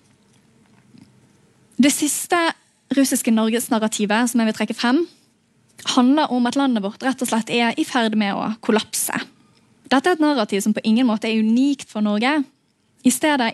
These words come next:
inngår det i en større fortelling om at Europa som hele er på sammenbruddets rand.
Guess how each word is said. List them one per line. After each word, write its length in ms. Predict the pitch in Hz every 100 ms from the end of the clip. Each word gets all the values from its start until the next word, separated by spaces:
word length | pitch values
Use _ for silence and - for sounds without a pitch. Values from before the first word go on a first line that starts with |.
| 254
inngår 280 | 240 208
det 80 | 208
i 80 | 208
en 40 |
større 460 | 226 - 302 247 208
fortelling 600 | - - 240 214 196 208 -
om 140 | 208
at 80 | 208 226
Europa 400 | 247 277 262 220
som 140 | 233
hele 520 | 226 262 247 262 302 370 - _ _ 262
er 160 | 247 254
på 80 |
sammenbruddets 680 | 214 196 202 208 214 202 - 208
rand. 300 | 214 233